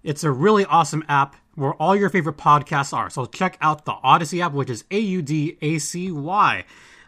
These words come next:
I'm your host, Jason J D Hernandez, and this show is brought to you by the Locker Room app. Make sure to join me tonight on the Locker Room app at approximately six thirty.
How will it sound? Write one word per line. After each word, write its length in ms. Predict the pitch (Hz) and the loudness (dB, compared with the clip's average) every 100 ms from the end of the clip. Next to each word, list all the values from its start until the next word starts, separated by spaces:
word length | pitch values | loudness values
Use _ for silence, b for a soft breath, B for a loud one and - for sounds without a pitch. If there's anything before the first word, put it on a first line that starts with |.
| - | -4
I'm 140 | 202 | 0
your 100 | 220 | 4
host, 260 | 220 147 - | 4 2 -4
Jason 360 | 139 202 180 160 | 0 0 0 0
J 160 | 165 | 0
D 140 | 180 185 | 0 -2
Hernandez, 540 | 170 170 180 175 175 | -2 -2 0 -2 -4
and 180 | 160 160 | -4 -4
this 200 | 165 - | -2 -6
show 560 | - - - 214 190 202 | -12 -8 2 4 6 4
is 160 | 190 156 | 2 0
brought 240 | 170 208 | 2 0
to 80 | - | 0
you 120 | 202 | -2
by 240 | 151 185 202 | 4 4 4
the 160 | 196 | 2
Locker 480 | 175 170 190 - 180 | 2 2 2 0 -4
Room 320 | 151 196 202 - | 0 0 0 0
app. 360 | 185 160 - b b b - | 0 0 -4 b b b -4
Make 200 | 175 - | -4 -2
sure 100 | 175 | -2
to 80 | |
join 200 | 139 175 | 0 0
me 120 | 180 165 | 0 -2
tonight 760 | - 170 175 170 175 180 - - | -6 -6 -4 -2 -2 -2 -6 -8
on 240 | 156 170 170 | -2 0 0
the 100 | 175 | -2
Locker 400 | 151 175 175 160 | 2 2 2 -2
Room 220 | 165 175 | -2 0
app 260 | 156 170 - b b b 160 | 0 0 -2 b b b -6
at 140 | 135 | -4
approximately 1200 | 107 - - 196 262 247 - 151 131 127 131 135 b b b | -4 -8 -6 4 4 4 0 -4 -2 -4 -6 -6 b b b
six 400 | - - 101 - | -14 -10 -10 -4
thirty. 400 | 214 185 110 | 0 0 -2